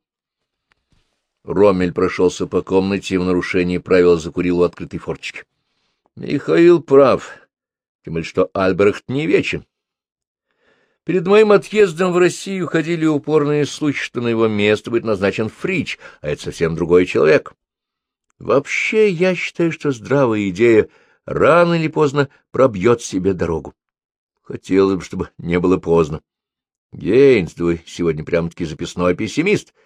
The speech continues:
«Я не пессимист. Я реалист. Вы не хуже меня знаете, как тяжело наладить взаимодействие даже на уровне стрелковой дивизии. Оказалось бы, чего проще? За плечами сотни лет армейского опыта.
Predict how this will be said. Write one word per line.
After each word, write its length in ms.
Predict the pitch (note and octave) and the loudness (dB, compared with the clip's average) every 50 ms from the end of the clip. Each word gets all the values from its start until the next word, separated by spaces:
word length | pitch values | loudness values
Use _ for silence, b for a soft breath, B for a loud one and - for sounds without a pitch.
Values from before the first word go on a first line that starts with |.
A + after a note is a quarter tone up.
| _ _ _ _ _ _ - | _ _ _ _ _ _ -12
«Я 280 | - D#2+ F#2+ C3 D#3+ E3+ | -4 0 2 4 4 4
не 180 | E3+ E3+ E3+ D#3+ | 2 2 0 0
пессимист. 920 | - - F3 E3 C#3 - - - - F3 G3+ G#3 E3 - - - - - _ _ _ _ _ _ _ _ _ _ _ _ _ _ _ _ _ _ _ _ | 0 -2 -4 -4 -4 -6 -8 -8 -6 -2 2 2 2 2 0 -12 -20 -20 _ _ _ _ _ _ _ _ _ _ _ _ _ _ _ _ _ _ _ _
Я 200 | - - - G#2 | -6 0 0 0
реалист. 640 | F2+ E2+ D#2 D#2+ F#2 A#2 - - - - - - _ _ _ _ _ _ _ _ _ _ _ _ _ _ _ _ _ | 0 0 -2 -2 -2 -4 -4 -4 -12 -18 -20 -20 _ _ _ _ _ _ _ _ _ _ _ _ _ _ _ _ _
Вы 160 | - E2+ F2 | -8 -6 -6
не 100 | G2 G#2 | -6 -4
хуже 220 | G2 B2 A#2+ A2 B2 | -4 -4 -2 0 0
меня 320 | C3 C3 C3+ C#3+ D3 C#3 | 0 2 4 6 4 4
знаете, 520 | A#2 G#2+ C3+ D3 D3+ D3+ D#3 C#3+ C3 - - | 4 2 0 2 2 2 2 0 -4 -6 0
как 280 | - - - - _ _ _ _ _ _ _ _ _ | 0 0 0 0 _ _ _ _ _ _ _ _ _
тяжело 500 | - C3+ D3+ C#3+ B2+ C#3+ D#3 D3+ E3 D#3+ | -6 -4 -2 0 0 0 2 4 4 4
наладить 480 | D3+ D3 D3 D3 D3+ D3+ C#3 C#3+ C#3 B2 | 4 4 6 6 6 4 4 2 0 0
взаимодействие 800 | G#2 G2 B2+ C#3 C#3 C#3+ C3+ A#2+ C3+ C#3 C3+ - - - B2+ A#2+ | 0 0 2 4 4 4 2 4 4 4 4 2 0 -4 -2 4
даже 240 | B2 B2+ A2+ A#2 A#2 | 4 4 4 4 0
на 120 | B2 B2 | 0 0
уровне 280 | B2+ A#2+ B2 A#2+ A#2+ A#2 | 2 2 0 0 0 -2
стрелковой 640 | - - - A#2 A2 F#2+ - A2+ A2 G#2 G2+ F#2 | -4 -4 -2 -2 -2 0 2 2 4 4 2 0
дивизии. 480 | F2 F2+ F2+ F2 D#2 C#2 C#2+ C#2 - _ _ _ _ _ _ _ _ _ _ _ _ _ - | -2 -2 -2 -4 -4 -6 -10 -12 -12 _ _ _ _ _ _ _ _ _ _ _ _ _ -12
Оказалось 400 | G#2+ - - B2+ C3 C#3+ C#3+ D3 | -10 -2 0 2 2 2 0 0
бы, 140 | D#3+ E3+ E3 | 0 -2 -2
чего 260 | - - A3+ C#3+ C#3+ | -2 -2 0 0 0
проще? 480 | - - - C4 - - - - G2+ _ _ _ _ _ _ _ _ _ _ _ _ _ _ _ _ | 0 0 0 0 0 -2 -8 -12 -12 _ _ _ _ _ _ _ _ _ _ _ _ _ _ _ _
За 120 | - C3+ C#3 | -4 -4 -4
плечами 420 | D#3+ D#3 C#3 - F#3 F3+ F3+ F3+ | -4 -4 -2 -2 0 0 0 -2
сотни 500 | C3 - - - G3 G3+ - _ - F3 | -4 -6 -4 -2 -2 -2 -2 _ -4 0
лет 180 | F3 F#3 F3 - | 0 0 2 0
армейского 500 | E3+ E3+ F3+ F3+ E3+ - - - - - | 0 0 0 -2 -2 -2 -4 -2 2 2
опыта. 340 | F3 F3+ - - - - | 2 2 0 -12 -12 -12